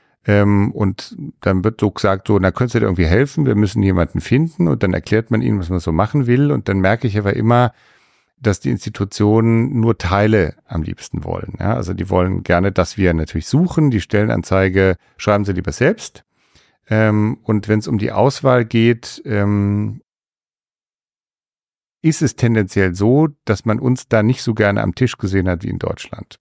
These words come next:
Das ist jetzt erstmal ganz empirisch und wertfrei, der Punkt. Also es gab vielleicht einfach nicht so viel Vertrauen in, in das, was wir da gemacht haben, ähm, während es in Deutschland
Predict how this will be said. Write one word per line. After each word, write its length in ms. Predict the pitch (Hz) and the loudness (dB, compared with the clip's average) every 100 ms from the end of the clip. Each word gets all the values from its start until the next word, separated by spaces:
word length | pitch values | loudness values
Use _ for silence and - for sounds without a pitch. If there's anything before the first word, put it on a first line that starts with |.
| - | -4
Das 200 | 107 139 | -4 -2
ist 120 | 120 | -2
jetzt 140 | 120 | 0
erstmal 300 | 135 - 113 | 0 0 -2
ganz 300 | 98 107 117 | 0 -2 -2
empirisch 520 | 143 107 135 139 131 - | -4 -4 0 2 2 -2
und 140 | 90 | 2
wertfrei, 640 | 107 120 - 80 80 135 - - | 2 0 -2 0 0 -2 -6 -12
der 60 | |
Punkt. 400 | - 123 190 - _ _ _ _ _ 123 | -2 0 0 -2 _ _ _ _ _ -2
Also 160 | 117 | 0
es 100 | 110 | 0
gab 240 | 123 135 - | 0 -2 0
vielleicht 420 | 123 110 - - | 0 0 -4 -6
einfach 280 | 117 123 104 | -2 0 0
nicht 180 | 127 | 0
so 100 | - | 0
viel 160 | 113 120 | -2 -2
Vertrauen 800 | - 101 - 95 131 101 76 - | -4 -6 0 2 4 2 -2 -8
in, 340 | - 95 90 | -4 -2 0
in 180 | - 98 | -2 -2
das, 200 | 95 - | -2 -2
was 120 | 95 104 | -4 -2
wir 100 | 87 | 0
da 120 | 82 | 0
gemacht 420 | 80 82 113 - | 2 2 0 0
haben, 460 | 113 117 123 127 - _ _ _ - | 2 4 4 2 0 _ _ _ 0
ähm, 720 | 104 101 101 101 104 120 110 | 2 2 2 2 0 -4 -2
während 220 | 107 98 | 0 -2
es 140 | 95 - | -4 -6
in 100 | 98 | 0
Deutschland 480 | 92 95 113 101 | 0 0 0 -2